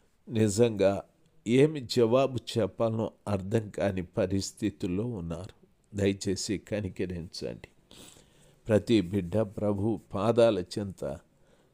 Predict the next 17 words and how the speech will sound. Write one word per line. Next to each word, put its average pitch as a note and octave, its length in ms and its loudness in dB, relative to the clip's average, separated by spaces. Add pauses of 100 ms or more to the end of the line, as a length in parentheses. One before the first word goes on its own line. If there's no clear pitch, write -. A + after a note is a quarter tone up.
భయభక్తులు B2+ 800 4
కలిగి G2+ 520 0 (480)
ఆయనకు G#2 380 -2
మొరపెట్టాలి. F#2+ 920 -2 (100)
బైబిల్ G2+ 400 -2
ఆ F#2 240 -2
రీతిగా G2 500 -2
సెలవిస్తాది. G2 840 -4 (1000)
ఆయన G#2 220 2
ఒక్కడే, G#2 1040 0 (1200)
ఆయన A2+ 220 2
ఒక్కడే, G2+ 720 0 (1040)
ఆయన G#2 200 0
ఒక్కడే G2+ 600 0
మనకు G2+ 420 -4
విడుదల G2+ 520 0
దయచేయవాడు. F#2+ 1080 -2